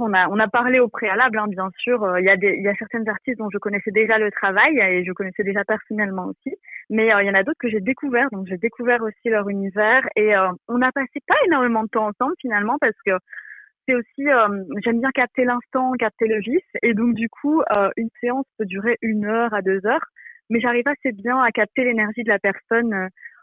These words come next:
en, justement en entrant un petit peu dans, dans, dans son univers. Et puis, euh, voilà, c'est quelque chose que j'ai l'habitude de, de capter un peu l'essence des gens par la photo. Même si on va se balader une demi-heure en nature, une heure en nature, euh, voilà,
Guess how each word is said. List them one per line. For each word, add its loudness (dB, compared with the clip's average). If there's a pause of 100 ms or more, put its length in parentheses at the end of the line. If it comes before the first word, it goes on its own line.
(140)
en, 0
justement 0
en 2
entrant -2
un -4
petit -16
peu 0
dans, -2
dans, -6
dans -6 (100)
son 0
univers. 2
Et -4
puis, -4
euh, 0
voilà, 0
c'est -18
quelque -2
chose -8
que -2 (440)
j'ai -4
l'habitude 0
de, -4
de -2
capter -4
un -6
peu -4
l'essence -4
des -2
gens -8
par -4
la -2
photo. -4 (320)
Même 2
si -2
on -2
va 0
se -6
balader 2
une -2
demi-heure -2
en -6
nature, -6
une -6
heure 0
en -6
nature, -6
euh, -4
voilà, -2